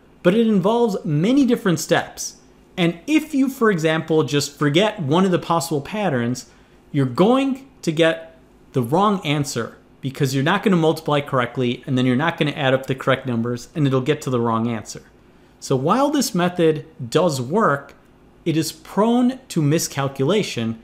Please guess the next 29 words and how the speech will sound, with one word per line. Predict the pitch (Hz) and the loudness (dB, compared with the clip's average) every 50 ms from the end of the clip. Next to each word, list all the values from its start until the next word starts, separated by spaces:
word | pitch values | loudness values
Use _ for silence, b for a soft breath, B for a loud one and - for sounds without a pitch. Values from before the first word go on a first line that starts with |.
| - _ - | -20 _ -8
and | 156 135 135 | -4 -2 0
there | 139 | 2
are | 131 | 2
many | 139 160 214 233 247 - | 2 4 4 4 2 2
steps | - - 165 156 156 156 - - | -2 -2 -2 -2 -2 -2 -4 -2
where | 143 139 135 | 0 0 0
you | 127 | 0
can | 117 - 127 123 | 0 -2 -2 -2
make | 117 117 110 - - | -2 -2 -4 -6 -8
an | 117 | -8
error. | - 190 170 135 110 - - - - - _ _ _ - - - - - - _ _ _ _ _ _ | -6 -4 -4 -4 -4 -6 -10 -16 -20 -20 _ _ _ -20 -20 -20 -20 -20 -20 _ _ _ _ _ _
So | - - - 160 | -8 -2 0 2
you | 160 | 4
might | 175 220 294 320 302 - | 4 4 2 2 0 -2
ask, | 165 156 170 - - - - | -4 -4 -4 -4 -8 -4 0
"Is | 196 185 202 185 175 | 2 2 2 2 -2
there | 196 196 196 190 190 196 - | -2 -2 -2 -2 -4 -4 -4
another | 165 151 143 143 147 175 214 247 240 277 254 | -2 0 0 2 2 2 2 2 2 0 -2
way | 214 208 202 190 185 185 185 180 180 - - - | 0 0 0 0 0 -2 -4 -6 -8 -12 -10 -8
that | 165 160 | -8 -6
we | 156 139 | -6 -6
could | 131 - 147 131 | -6 -6 -4 -2
get | 156 220 220 - | 0 0 0 0
to | 220 | -2
the | 185 180 160 | -2 -2 -2
answer | 151 139 139 139 - - 135 | -2 -4 -4 -4 -2 -2 0
more | 123 123 131 156 208 226 233 | 0 0 2 4 6 6 6
directly | 180 147 143 135 139 123 - - 131 123 123 127 131 - | 6 4 2 2 2 0 0 -2 -2 -2 -2 -2 -4 -6
with | - 147 127 - | -8 -8 -8 -8